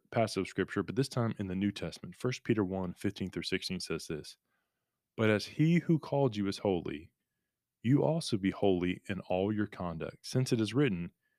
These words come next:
'You shall be holy, for I am holy.'" Now, you, you're probably thinking, "Joe, that sounds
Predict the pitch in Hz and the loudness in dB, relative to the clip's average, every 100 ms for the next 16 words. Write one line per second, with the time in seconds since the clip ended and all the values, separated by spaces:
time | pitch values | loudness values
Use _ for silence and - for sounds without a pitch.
0 | _ _ - 120 131 139 120 104 - 95 | _ _ -4 -2 2 2 2 2 2 0
1 | 85 82 _ - - - 127 117 73 - | 0 -4 _ -8 -6 -2 0 0 -4 -10
2 | _ - 95 85 80 - _ _ _ _ | _ -12 -8 -4 -4 -6 _ _ _ _
3 | _ _ _ _ - 92 - _ _ _ | _ _ _ _ -4 -4 -4 _ _ _
4 | _ _ _ - 92 - 90 110 98 95 | _ _ _ -8 -8 -6 -6 -2 -2 -2
5 | 95 82 78 95 80 80 90 - 92 87 | -4 -6 -6 -4 -2 -2 -4 -2 -2 -4
6 | - | -6